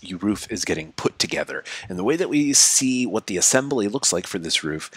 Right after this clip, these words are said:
is in the U values worksheet. So I'm gonna go from the components worksheet to the U values worksheet, and I'm gonna see if I can find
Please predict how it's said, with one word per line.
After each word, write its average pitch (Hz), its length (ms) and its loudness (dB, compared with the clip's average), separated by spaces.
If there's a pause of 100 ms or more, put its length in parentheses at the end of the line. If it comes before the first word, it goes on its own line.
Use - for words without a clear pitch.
(220)
is 90 200 0
in 85 180 -6
the 85 140 -2
U 107 360 -2
values 71 600 -4
worksheet. 60 420 -4 (480)
So - 120 -4
I'm 78 80 -8
gonna 76 120 -10
go 78 140 0
from 80 200 -6
the 80 60 -10
components 131 440 0
worksheet - 320 -4
to 87 100 -6
the 71 80 -6
U 95 180 -2
values 110 360 0
worksheet, 90 420 -4 (260)
and 82 120 -8
I'm 80 60 -8
gonna 80 100 -4
see - 160 2
if 160 100 -2
I 143 60 0
can 113 160 -4
find 80 520 0